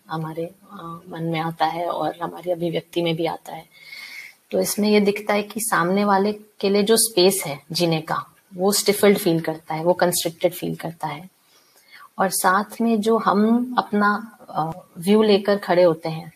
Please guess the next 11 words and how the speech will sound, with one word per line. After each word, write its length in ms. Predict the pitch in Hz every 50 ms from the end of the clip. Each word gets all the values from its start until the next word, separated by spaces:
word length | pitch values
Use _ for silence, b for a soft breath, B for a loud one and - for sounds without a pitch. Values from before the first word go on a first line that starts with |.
| -
तो 60 | -
एक 260 | 170 - 180 170 - -
तो 60 | 208
उसमें 260 | 202 202 - 202 202
एक 140 | 196 185 175
दया 260 | 165 165 156 165 170
का 160 | 180 - - 175
अभाव 400 | - 165 160 160 156 143 - - - - - 214
दिखता 360 | 190 175 160 - - - 165
है 340 | 151 151 151 160 - _ _ _
सामने 520 | - - 175 170 170 170 165 170 - 202